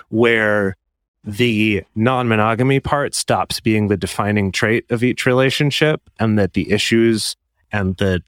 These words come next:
the guilt or whatever is less tied into that. And it's more just 'cause you have more experience with it. And unfortunately, being raised in a very default monogamy culture, we just don't get that. And so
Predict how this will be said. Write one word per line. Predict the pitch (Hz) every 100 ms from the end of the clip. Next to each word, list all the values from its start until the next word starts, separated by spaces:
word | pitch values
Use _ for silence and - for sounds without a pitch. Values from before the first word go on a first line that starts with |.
| -
the | 92
guilt | 95 135 131 -
or | 127
whatever | 113 113 104
is | 98 101
less | 107 107 - -
tied | - - 98 98
into | 95 85
that. | 78 90 131 151 -
And | 110
it's | 98 -
more | 95 95 98 95 90 - _ _ _ _
just | - 143 -
'cause | 120
you | 110
have | 107
more | 107
experience | 98 - 110 104 -
with | 76 80
it. | 71 -
And |
unfortunately, | 113 107 123 113 127 117 110 104 98 - _ _ _
being | 113 107 101
raised | 104 113 95
in | 101
a |
very | 95 101 101 98 85
default | 117 113 - 107 -
monogamy | 101 104 98 92 90
culture, | - 202 - 110 98 92 _ _
we | 107
just | 101 113 -
don't | 107 92 _
get | - 101 -
that. | - 65 65 -
And | 101 92
so | - 98 90 82 85